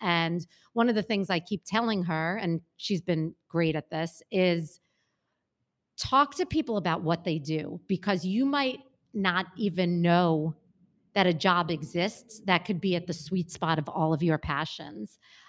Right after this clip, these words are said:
Um, I think going into a job because you think it sounds sexy is the worst thing you could do.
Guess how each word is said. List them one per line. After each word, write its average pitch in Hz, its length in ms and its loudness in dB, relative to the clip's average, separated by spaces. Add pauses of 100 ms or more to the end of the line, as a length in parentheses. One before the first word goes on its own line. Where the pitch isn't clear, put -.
(120)
Um, 165 320 -10
I 214 80 -2
think 226 460 -2 (240)
going 233 360 4
into 214 280 0
a 185 60 2
job 170 360 2
because 170 300 -2
you 175 80 -8
think 160 200 -2
it 165 120 -4
sounds 156 320 -2
sexy 202 680 -2 (100)
is 151 200 -4 (380)
the 175 80 2
worst 165 340 0
thing 165 160 2
you 165 100 2
could 160 160 -6
do. 151 340 -4